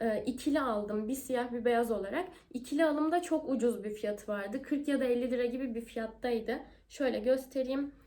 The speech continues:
E, bunun bedeni X large. Çünkü, e, X small vardı, bir de X large vardı. E, sporda rahatlık önemli diye düşünerek de biraz bol almak istedim. Şu şekilde göstereyim. Çok kullanışlı.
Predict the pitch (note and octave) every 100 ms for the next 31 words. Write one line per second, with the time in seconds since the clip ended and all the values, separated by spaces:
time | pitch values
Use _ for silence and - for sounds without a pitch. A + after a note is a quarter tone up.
0 | - _ A3+ A3 B3 D#4+ D#4 D#4 E4 E4+
1 | C4 - A3 G#3 G3+ - - C#4 C#4 E4
2 | F4 - - _ A3+ G#3+ G#3 G#3+ G#3 C#4+
3 | C#4+ - D4 C4+ C4 A#3+ G3+ G#3 C4 C#4
4 | C#4+ - - C4 A#3 - G3 F#3 - C4
5 | D4+ - - - A#3 C#4+ C#4+ D#4 C#4+ D4
6 | D4 D4 D4+ - - C#4 C#4 C#4+ C4 B3+
7 | B3 - D4 B3 A#3 C#4 C4+ C#4 A3+ B3
8 | A#3+ G3+ F#3+ F#3+ F#3 - - G3 D#4 F#4+
9 | - _ - A#3+ B3 - G3+ G#3 C4 C4
10 | C#4+ C4 D4+ - - - - C#4+ C#4+ D#4
11 | D4 D4 D4 - D4 D#4